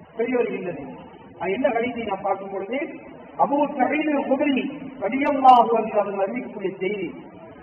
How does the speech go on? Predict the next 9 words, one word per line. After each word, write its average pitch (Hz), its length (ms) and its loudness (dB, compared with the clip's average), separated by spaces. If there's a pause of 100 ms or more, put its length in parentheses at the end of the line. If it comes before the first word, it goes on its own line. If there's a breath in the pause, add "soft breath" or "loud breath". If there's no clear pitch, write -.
(280)
புகாரிலே 240 500 4
இந்த 196 140 0
ஹதீஸ் - 320 -2 (320)
ரிவாயத் 220 420 0
செய்யப்பட்டிருக்கின்றது. 170 720 -6 (800)
இந்த - 160 -10
ஹதீஸ்ல 240 400 -2
ரசூலுல்லாஹ் 226 360 0
சொல்றாங்க, 165 340 -2